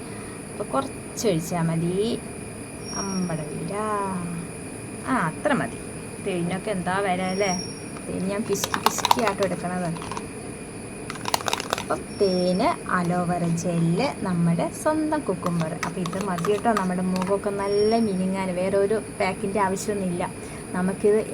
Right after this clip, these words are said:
എല്ലാ ദിവസവും തേക്കാം കേട്ടോ. ഇനി ഒരു ടോണർ ആയിട്ടാണ് ഉപയോഗിക്കുന്നത്. അപ്പം നമുക്ക് എല്ലാ ദിവസവും തേക്കുന്ന ഒരു കുഴപ്പമൊന്നുമില്ല. നമ്മൾ പാക്കൊന്നുമില്ല. പാക്കൊക്കെ ആണെങ്കിൽ ശരിയാണ്,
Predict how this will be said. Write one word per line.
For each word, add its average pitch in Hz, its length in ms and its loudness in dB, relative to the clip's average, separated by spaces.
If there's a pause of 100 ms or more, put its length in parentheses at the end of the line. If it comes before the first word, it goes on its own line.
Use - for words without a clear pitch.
എല്ലാ 214 500 6 (100)
ദിവസവും 202 320 6
തേക്കാം 185 280 4
കേട്ടോ. 180 160 2 (140)
ഇനി 277 160 6
ഒരു 302 80 0 (100)
ടോണർ 233 460 8
ആയിട്ടാണ് 170 320 2
ഉപയോഗിക്കുന്നത്. 170 340 0
അപ്പം 247 140 0
നമുക്ക് 285 220 2
എല്ലാ 277 220 2
ദിവസവും 269 220 0
തേക്കുന്ന 233 260 4
ഒരു 233 140 2
കുഴപ്പമൊന്നുമില്ല. 185 640 4
നമ്മൾ 247 160 6 (100)
പാക്കൊന്നുമില്ല. 180 800 2
പാക്കൊക്കെ 233 560 0
ആണെങ്കിൽ 190 320 -2 (140)
ശരിയാണ്, 180 500 -2